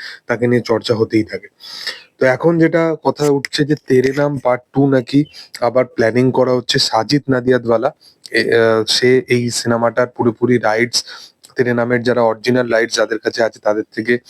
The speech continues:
কিনে নিয়ে সে নিজেই সিনেমাটাকে প্রডিউস করতে চাইছে। এবং মূলত তারা কোনো একটা ফ্রেশ প্লেয়ার তারা এই সিনেমাটার জন্য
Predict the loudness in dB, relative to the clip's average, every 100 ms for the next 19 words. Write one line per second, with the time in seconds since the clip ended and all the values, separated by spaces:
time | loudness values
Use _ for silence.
0 | -20 -20 _ 0 2 2 4 2 0 -8
1 | -20 -8 -2 0 0 -4 _ 0 2 4
2 | 2 0 0 0 0 0 0 0 0 2
3 | 0 -2 -2 0 0 0 -4 -4 _ _
4 | _ _ _ _ _ _ -4 -2 -2 -6
5 | -12 -12 -12 _ 2 4 4 4 2 0
6 | -2 0 0 -2 -8 -20 -20 -2 0 0
7 | 0 -4 -2 0 0 -2 0 2 4 0
8 | -4 -20 _ -4 0 0 0 4 4 4
9 | -2 -10 -4 -2 0 0 0 -2 0 0
10 | 0